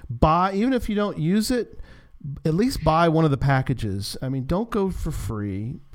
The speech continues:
P-, you know, spend, spend thirty bucks, even if you don't use all the little things you get. You know, give away the backpack or something. But I, I'm,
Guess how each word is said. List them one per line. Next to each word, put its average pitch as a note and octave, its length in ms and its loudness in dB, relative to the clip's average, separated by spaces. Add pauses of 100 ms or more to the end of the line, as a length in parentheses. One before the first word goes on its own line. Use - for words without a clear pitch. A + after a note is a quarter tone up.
(120)
P-, - 200 -4
you C3 100 0
know, A#2+ 120 -2
spend, B3+ 520 0 (300)
spend A#3+ 380 0
thirty F3+ 260 4
bucks, A2+ 600 -2
even E3+ 180 2
if G#3 120 -2
you G#3 60 -2
don't F#3 160 0
use D#3 300 2
all C#3 180 4
the C3+ 80 0
little B2 260 2
things C3 320 0
you C3+ 80 -2
get. A2+ 460 -2 (520)
You E3 100 0
know, C3 340 0 (140)
give F3+ 160 6
away E3+ 320 6
the D3 180 6
backpack A#2+ 680 2
or G2+ 60 2
something. - 380 0
But A2 400 2 (580)
I, A#2 220 -8
I'm, C#3+ 600 0